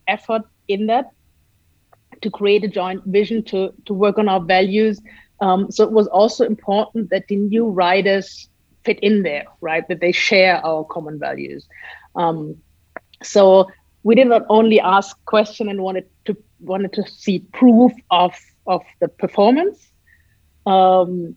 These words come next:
and by the way, performance was not only limited to cycling, so they could also come from other sports.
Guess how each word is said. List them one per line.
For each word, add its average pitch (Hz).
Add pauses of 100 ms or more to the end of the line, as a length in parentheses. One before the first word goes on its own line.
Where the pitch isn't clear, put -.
(120)
and 233
by 202
the 190
way, 196
performance 208
was 196
not 202
only 196
limited 196 (120)
to 202
cycling, 190
so 190
they 175
could -
also 185
come 190
from 185
other 165
sports. 247